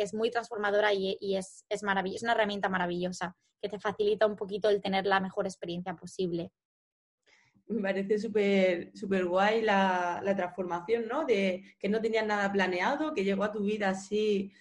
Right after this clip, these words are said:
Speaker 2: de hecho, en tu parto, que fue, fue el inicio de,
Speaker 1: Sí.
Speaker 2: de esta profesión que ahora, que ahora tienes, de tu trabajo. <laughs> Me
Speaker 1: Sí, sí,
Speaker 2: parece
Speaker 1: de todo, sí.
Speaker 2: Sí.
Speaker 1: Un giro, un giro enorme.
Speaker 2: Totalmente.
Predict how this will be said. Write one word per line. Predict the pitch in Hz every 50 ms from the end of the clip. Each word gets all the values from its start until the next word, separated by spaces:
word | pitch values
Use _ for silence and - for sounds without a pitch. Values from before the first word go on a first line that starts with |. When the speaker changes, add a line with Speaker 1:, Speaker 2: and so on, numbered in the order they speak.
| _ _
Speaker 2:
de | - 185 196
hecho, | 202 196 196 - 220 190 - -
en | - 202 202 196 196
tu | - 175 170
parto, | 196 220 302 294 302 - - 202 185 175
que | - 180 165
fue, | 165 - - 202 208 208 208 196 196 196 190 180 196 196 - - - - - - - - - _ _
fue | - 214 214
el | 220 208
inicio | 202 208 226 247 233 240 - 208 202
de, | 196 202 202 196 190 190 190 190 185
Speaker 1:
Sí. | 180 175 - _ -
Speaker 2:
de | 214
esta | 208 - 202 196
profesión | 190 196 196 190 185 180 - 226 220 208 190
que | 190
ahora, | 180 190 196 202 196 196 190 185 185 180 175 170 - -
que | - 190
ahora | 185 185 170
tienes, | 170 233 262 247 190
de | 190 190
tu | 196 202
trabajo. | 196 196 185 165 190 240 330 - - - - - -
<laughs> | 311 269 240 - - _ 202 196 _ 247 302 320 330 320 302 294 - _
Me | - 214
Speaker 1:
Sí, |
sí, | 208
Speaker 2:
parece | 190 196 185 202 202 202 247
Speaker 1:
de | 226 220 208 196
todo, | 202 226 - 185 196 220 220
sí. | 214 - _ - 208 202 - _ _ _ _ _ _ _ _ _ _
Speaker 2:
Sí. | - - - 220 202 190 175 - -
Speaker 1:
Un | - 247 240
giro, | - 262 262 254 269 269 262 247
un | 240 247
giro | - - 254 247
enorme. | 247 226 220 226 226 214 208 220 240 247 208 180 143 - _ _ _ _ - - 254 - 175 - -
Speaker 2:
Totalmente. | - - 202 202 202 196 185 175 175 190 196 196 196 175 170 -